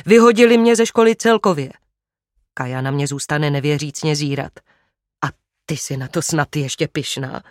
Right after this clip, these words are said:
Že tě vyhodili z jedné z nejlepších univerzit v zemi?" Skrz zaťaté zuby ucedím,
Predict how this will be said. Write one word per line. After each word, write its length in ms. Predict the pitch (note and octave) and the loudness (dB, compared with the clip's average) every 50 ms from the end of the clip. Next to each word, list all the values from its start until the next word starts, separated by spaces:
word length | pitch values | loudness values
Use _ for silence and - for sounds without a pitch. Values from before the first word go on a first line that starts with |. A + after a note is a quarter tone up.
| _ _ _ _ _ _ _ _ - | _ _ _ _ _ _ _ _ -4
Že 140 | D#3 D#3+ E3+ | -2 -2 0
tě 140 | - F3 | 0 0
vyhodili 520 | D3+ C#3+ D3+ C#3 D#3 D#3+ C#3+ D#3+ D#3 D#3+ D3+ | 0 0 0 -2 -2 -2 0 0 0 0 0
z 60 | C#3 | 0
jedné 320 | D#3 D#3 C#3 D#3 D#3+ D3+ | -2 -2 0 0 0 0
z 60 | C#3+ D3 | 0 0
nejlepších 560 | D#3+ D#3 D#3 E3 E3+ D#3 - - E3 - - | 0 2 2 2 0 0 -2 -8 -8 -6 -4
univerzit 560 | F3 E3+ E3 D#3 D#3+ D3+ D3+ D#3 D#3+ D#3 - | 0 0 2 2 0 0 -2 -4 -4 -6 -6
v 100 | - C#3 | -14 -12
zemi?" 360 | B2+ C3+ D3 C#3 C#3+ C#3+ - A#3 _ _ _ _ _ _ _ _ _ _ _ _ _ _ _ | -8 -8 -6 -6 -6 -8 -8 -10 _ _ _ _ _ _ _ _ _ _ _ _ _ _ _
Skrz 380 | - - - - F3+ F3+ F3 - | -18 -14 -8 -6 -6 -6 -6 -6
zaťaté 520 | D#3+ C#3+ E3 E3 - G3 F#3+ - F#3+ F#3+ | -6 -4 -4 -4 -4 -4 -4 -4 -4 -4
zuby 240 | D#3+ F3 D#3 F3+ F#3 | -4 -4 -4 -6 -6
ucedím, 680 | - E3 - - F3+ E3+ D3 D#3 E3+ E3 E3 D#3+ D#3+ | -6 -8 -8 -6 -6 -6 -4 -4 -4 -4 -4 -6 -10